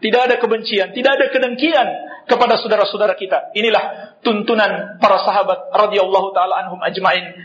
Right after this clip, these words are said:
Kalau kita memang benar-benar pengikut Rasulullah sallallahu alaihi wasallam dan para sahabat radhiyallahu taala anhum ajmain,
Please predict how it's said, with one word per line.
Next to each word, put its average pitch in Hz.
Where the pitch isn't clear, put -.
Kalau 190
kita 196
memang 180
benar-benar 180
pengikut 226
Rasulullah 202
sallallahu 190
alaihi 180
wasallam 180
dan 175
para 180
sahabat 175
radhiyallahu 175
taala 165
anhum -
ajmain, 160